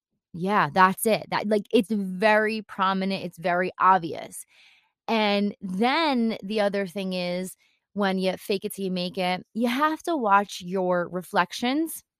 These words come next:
<laughs> because I was looking at this one particular person and I'm like, "Oh, you're so be-," like, this person is beautiful, stunning, like, gorgeous. And then there goes the Face app. And then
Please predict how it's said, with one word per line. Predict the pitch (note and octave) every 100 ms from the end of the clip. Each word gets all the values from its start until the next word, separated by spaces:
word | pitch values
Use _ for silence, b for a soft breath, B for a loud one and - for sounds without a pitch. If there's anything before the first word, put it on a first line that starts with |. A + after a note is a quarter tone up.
| _ -
<laughs> | A3+ G#3+ - - - -
because | G3+ G#3+ B3+ G#3+
I | G3+
was | G3+ G#3
looking | G#3+ G#3 G#3
at | G3 F3+
this | F#3+
one | F#3 F#3+ F3+
particular | F#3 F3+
person | F3+ F#3+ F#3 F#3+
and | G#3
I'm | G3
like, | E3 -
"Oh, | B3 A#3 G3+
you're | A3+ G3
so | - - -
be-," | -
like, | A#3+ G#3
this | G#3 D4
person | - D#4 C#4+
is | C#4 G#3
beautiful, | F#3 F#3+ F3 D#3+ - D#3 D#3 B B -
stunning, | - - - A#3 G3 E3+ D3 E3
like, | F#3 F#3 F3 b b b G#3+
gorgeous. | F#3+ G#3 G3 F3+ E3 D3+ E3 -
And | A3
then | A3 A3 A3+
there | B3 C4
goes | C4 A#3+
the | A3
Face | - F#3 F#3
app. | D#3+ D#3 D#3 -
And | G#3+ A3
then | G#3+ G#3 G#3+ G#3